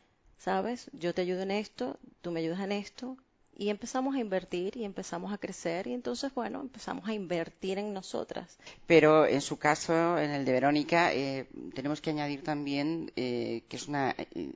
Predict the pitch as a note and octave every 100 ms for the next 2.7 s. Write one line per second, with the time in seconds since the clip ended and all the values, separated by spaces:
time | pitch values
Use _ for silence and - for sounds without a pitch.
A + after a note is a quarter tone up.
0 | - B2 C3 E3 F#3+ D#3+ B2+ B2+ D#3+ D#3+
1 | F#3 G#3+ - - - E3+ - - C3 C3
2 | A#2 A#2+ - B2 B2 A#2+ A#2